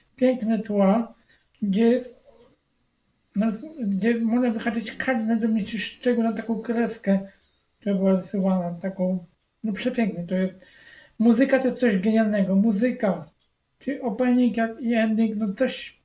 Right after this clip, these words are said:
pięknie się komponuje w tle, no i piosenka taka jedna w tle, no, co przepięknie zrobione, poprowadzone. I ona jest poważnie, śmiesznie, wesoło. Postacie są przecudownie rozpisane. Każda postać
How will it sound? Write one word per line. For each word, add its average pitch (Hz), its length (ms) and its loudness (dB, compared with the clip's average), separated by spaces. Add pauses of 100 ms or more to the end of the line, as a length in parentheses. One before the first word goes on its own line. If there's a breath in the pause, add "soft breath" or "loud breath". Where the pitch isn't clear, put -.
(120)
pięknie 247 340 0
się 196 140 -8
komponuje 208 520 -2
w 208 40 -8
tle, 220 160 0
no 214 120 0
i 202 80 -2
piosenka 196 360 -6
taka 196 360 -2 (920)
jedna 190 400 2
w - 100 -8
tle, 196 200 0
no, 226 280 -2
co 220 140 -6
przepięknie 196 640 -2
zrobione, 190 360 0 (200)
poprowadzone. 202 560 -2 (1000 soft breath)
I 208 260 -8 (180)
ona 226 180 2
jest 214 160 0 (140)
poważnie, 240 580 0
śmiesznie, 220 600 -2
wesoło. 208 760 -4 (1600)
Postacie 254 560 2
są 240 200 -2
przecudownie 247 640 2
rozpisane. 214 440 -2
Każda 254 260 -2
postać - 720 -4